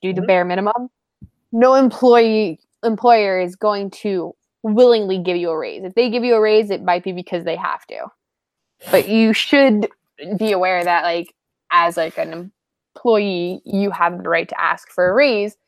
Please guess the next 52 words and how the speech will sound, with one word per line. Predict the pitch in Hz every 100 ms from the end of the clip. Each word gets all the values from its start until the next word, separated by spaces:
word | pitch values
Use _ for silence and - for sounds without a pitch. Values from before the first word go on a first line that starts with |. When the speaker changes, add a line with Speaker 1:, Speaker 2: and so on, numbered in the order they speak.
| _ _ _ -
Speaker 1:
but | 214 180
give | - 220
them | 311 359
a | 311
good | - 233 175
reason | 202 254 208 165 151
to, | -
like, | 180 165 -
say | - 196
yes. | 175 180 - 180
Like, | - 185
if | 196
you're | 226
com-, | 220 220 214 208
if, | 190
like, | 185 170 196
you're | 269
going | 302 320 226
above | 175 185
and | 185
beyond | 175 170 175 180
and | 170
you | 175
go | 180
to | 170
your | 170
employer | 170 180
and | 165
say, | 170
like, | 185 -
"I | 180
want | 185 294
a | 233 -
three | 180 165
percent | 175 165 160
raise," | 156 156 185 233 - _ _ _ _ _ _ _
or | -
a | 165
two | - - 226
or | 196 165
a |
one | 165 190 214 196
or | 156
a |
five | 151 - 190 214 196
or | 165
a |
ten, | - - 208 190
whatever | 170 214 254
it | 226
may | 196 180
be, | 202 175 180